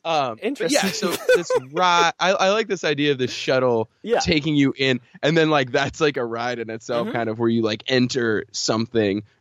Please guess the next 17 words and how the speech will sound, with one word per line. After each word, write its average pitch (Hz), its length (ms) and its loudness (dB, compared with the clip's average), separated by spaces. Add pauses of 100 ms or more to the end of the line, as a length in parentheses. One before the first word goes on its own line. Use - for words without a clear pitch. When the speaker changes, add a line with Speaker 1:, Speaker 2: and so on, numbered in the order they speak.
Speaker 1:
and 123 160 4
then 117 160 2
you're, 110 160 2
like, 107 280 -2
in 120 240 2
the 104 160 -2
area. 67 600 -6 (200)
Speaker 2:
That 117 140 -12
sounds 208 200 -12
cool. 170 300 -10 (440)
And, 147 240 -6
um, 123 440 -8 (380)
so 180 140 -8
basically, 170 360 -4
they 147 160 -4
could 151 180 -14
be 131 440 -10